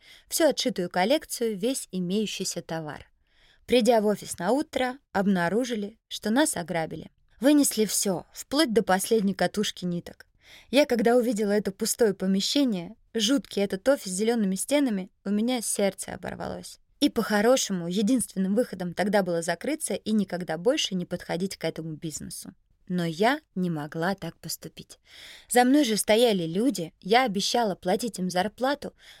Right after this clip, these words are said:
надо было выполнять свое обещание. И я начала все снова. Даже не с нуля, с минуса. Самолично чемоданами возила ткани из Америки,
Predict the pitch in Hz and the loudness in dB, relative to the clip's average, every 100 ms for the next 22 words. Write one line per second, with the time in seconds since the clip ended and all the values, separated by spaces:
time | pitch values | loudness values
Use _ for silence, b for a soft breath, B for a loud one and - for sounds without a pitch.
0 | - 311 214 220 190 185 180 185 247 277 | 0 2 4 2 2 -2 -2 0 0 -2
1 | - 175 208 196 165 - - 160 165 170 | -4 -2 -2 -2 -6 -8 -6 -8 -10 -14
2 | _ _ _ - 185 254 311 - 190 180 | _ _ _ -6 -2 0 -2 -4 -6 -4
3 | - 180 202 - - 185 185 - 165 156 | -6 -4 -4 -6 -6 -6 -6 -8 -8 -10
4 | 170 _ _ 214 254 254 214 214 - 196 | -14 _ _ 2 2 2 -2 -4 -4 -2
5 | 175 156 - _ - - 254 262 202 - | -2 -4 -12 _ -8 -2 2 4 2 -2
6 | - - B B B B - 285 269 311 | -10 -16 B B B B -2 2 4 4
7 | 370 - 226 - 214 202 247 302 226 190 | 2 0 -2 0 2 4 4 2 2 4
8 | 202 220 277 220 - 214 226 196 175 170 | 4 4 2 0 2 2 4 2 -2 -4
9 | 165 156 156 - | -6 -8 -10 -16